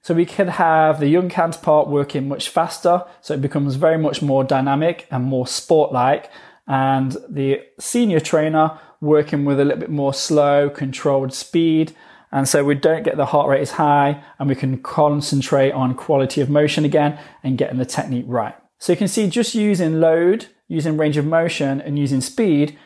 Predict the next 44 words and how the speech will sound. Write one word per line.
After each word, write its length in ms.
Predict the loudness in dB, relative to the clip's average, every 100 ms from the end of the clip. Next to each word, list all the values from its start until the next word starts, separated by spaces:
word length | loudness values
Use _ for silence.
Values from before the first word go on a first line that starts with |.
| _
we 80 | -6
can 200 | -2 0
really 280 | 2 2 0
control 800 | -2 -6 2 2 4 2 -2 -10
how 380 | -6 0 0 0
and 160 | -2 -4
adapt 440 | 0 2 2 0
how 180 | -2 0
we 100 | 0
work 300 | 2 2 2
with 240 | 0 -4 -10 _ _
different 300 | -6 -4 -4
individuals, 640 | 0 0 2 0 0 -4 -12 _ -4
even 280 | -2 0 -2
if 160 | -2
we 100 | 2
are 420 | 4 4 4 2 0
in 100 | -4
the 80 | -2
same 260 | 0 -2
circuit 460 | 0 2 2 0 -2
or 260 | -2 -6 -6
performing 420 | -6 -2 -2 -2
the 80 | -4
same 200 | -4 -4
workout. 480 | -4 -6 -12 -14 -20 -20 -20 -20 _ 0
That's 240 | 0 2
one 80 | 0
of 60 | 0
the 180 | 0 0
beauties 340 | 0 0 0
that 100 | 2
I 40 |
like 260 | 4 2 2
about 200 | -2 -4
Viper. 320 | 0 0 -2
There's 140 | -8 -6
so 480 | -6 0 2 2 2
many 320 | 0 0 -2
variables 800 | 2 2 4 2 2 0 -2 -2
that 80 |
you 80 | -4
can 180 | -6 -2
use. 500 | 2 4 2 0 -4